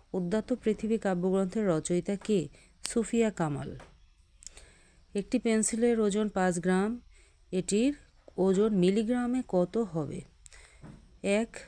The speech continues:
গ্রাম সমান এক হাজার মিলিগ্রাম, তাহলে এটা হবে পাঁচ গ্রাম, যেহেতু পাঁচ হাজার মিলিগ্রাম, এটি উত্তর নেই। মেনি এর সিনোনিম কোনটি? নিউমারাস, এনরমাস।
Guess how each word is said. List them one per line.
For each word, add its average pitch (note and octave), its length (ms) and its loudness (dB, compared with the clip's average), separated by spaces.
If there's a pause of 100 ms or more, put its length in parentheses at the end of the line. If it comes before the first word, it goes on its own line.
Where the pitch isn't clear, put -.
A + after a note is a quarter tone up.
(100)
গ্রাম E3+ 300 2
সমান G3 400 0
এক G#3 240 -2
হাজার G#3+ 320 0
মিলিগ্রাম, E3 680 0 (640)
তাহলে F#3+ 340 2
এটা F#3+ 160 -2
হবে F#3 160 0
পাঁচ E3 300 -2
গ্রাম, F#3+ 260 0
যেহেতু G#3 380 0 (120)
পাঁচ G3 260 -2
হাজার F#3+ 280 0
মিলিগ্রাম, E3 640 0
এটি F3+ 200 0
উত্তর G3+ 340 -2
নেই। D#3+ 440 0 (720)
মেনি A3+ 340 2
এর A#3 80 2
সিনোনিম F#3+ 500 2
কোনটি? F3 540 0 (460)
নিউমারাস, F#3+ 840 2
এনরমাস। F3+ 880 2